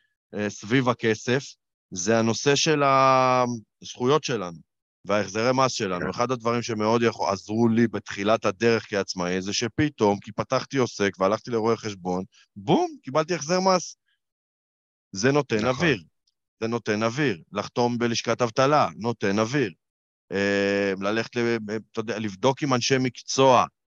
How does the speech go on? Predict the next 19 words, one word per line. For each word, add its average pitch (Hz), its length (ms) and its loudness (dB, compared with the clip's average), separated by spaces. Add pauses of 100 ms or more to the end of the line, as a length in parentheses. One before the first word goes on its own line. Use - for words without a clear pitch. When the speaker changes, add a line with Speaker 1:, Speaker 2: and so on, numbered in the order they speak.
(240)
Speaker 1:
אם 104 160 -4
אין 131 140 2
לי 135 80 4
רואה 123 200 4
חשבון, 117 460 -4
ללכת 120 320 -4
לאנשים, 117 440 -2
ליועצי 104 520 2
מס 117 260 2
שמתמחים 98 680 -4
בהחזרי 98 480 0
מס, 85 320 -6
לשלם 104 480 -4
להם 123 200 2
את 104 100 -4
העמלה 101 380 2
שהם 95 220 -6
זקוקים 95 440 -8
לה. 87 80 -4